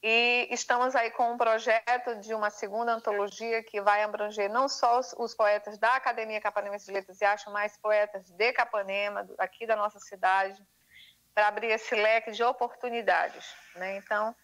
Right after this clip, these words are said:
eu não queria... Aqui nessa, nessa antologia tem va-, são todos os acadêmicos que, que começaram na acla, né? É, são pessoas que, que fazem parte,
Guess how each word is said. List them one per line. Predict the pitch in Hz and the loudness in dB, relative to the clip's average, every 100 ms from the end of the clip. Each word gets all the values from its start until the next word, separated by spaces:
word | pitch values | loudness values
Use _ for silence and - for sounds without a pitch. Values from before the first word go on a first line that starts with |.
| _ _ _ | _ _ _
eu | 214 226 | 0 2
não | 240 | 0
queria... | 247 254 233 240 240 240 - _ | 0 -2 2 2 2 0 -14 _
Aqui | 302 - | -2 2
nessa, | 285 294 277 - | 0 2 -2 0
nessa | 240 254 262 | -2 0 -2
antologia | 254 247 233 220 262 277 247 | 0 0 0 0 2 2 2
tem | 254 233 | 0 -2
va-, | 233 220 214 202 | 0 0 0 -4
são | 190 240 | -4 -4
todos | 240 277 302 294 | 2 4 4 0
os | 277 269 | -8 0
acadêmicos | 269 254 233 214 233 254 277 - | 0 2 -2 -2 -6 -8 -10 -14
que, | - 226 | -10 -10
que | - 226 | -10 -8
começaram | 214 208 208 - 220 240 269 240 | -2 -2 -4 0 2 4 0 -2
na | 208 190 202 | 0 2 0
acla, | 254 311 339 - _ _ _ | -2 -4 -6 -6 _ _ _
né? | 196 226 240 202 | -2 2 2 2
É, | 202 196 | 2 0
são | 214 | -4
pessoas | 214 208 - 214 214 | -4 -6 -2 -4 -4
que, | - 214 202 | -8 -12 -12
que | - | -14
fazem | - 208 208 196 | 0 0 0 -6
parte, | 196 202 220 254 - - 175 | -2 0 2 0 -6 -10 -10